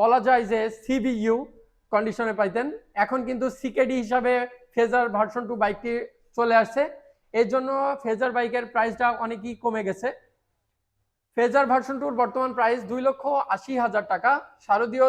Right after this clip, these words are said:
দুর্গাপূজা উপলক্ষে বারো হাজার টাকা ক্যাশব্যাক অফার পেয়ে যাচ্ছেন। So, এই বাইকটির বর্তমান প্রাইস দাঁড়াচ্ছে দুই লক্ষ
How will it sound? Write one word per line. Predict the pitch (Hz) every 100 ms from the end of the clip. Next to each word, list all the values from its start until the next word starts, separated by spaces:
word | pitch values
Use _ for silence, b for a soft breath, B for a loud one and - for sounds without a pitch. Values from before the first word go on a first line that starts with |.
| 214
দুর্গাপূজা | 240 247 233 240
উপলক্ষে | 254 240 247 240 254 247 196
বারো | 196 247
হাজার | 240 233 226
টাকা | 220 214
ক্যাশব্যাক | 202 180 208 202
অফার | 185 190
পেয়ে | 190 185
যাচ্ছেন। | 180 262 302 _ _ _ _ _ _
So, | 240 240 240
এই | 240 254
বাইকটির | 269 262 269 262
বর্তমান | 240 233 262 247
প্রাইস | 226 240 233
দাঁড়াচ্ছে | 247 226 240 247
দুই | 196 240
লক্ষ | 247 247 247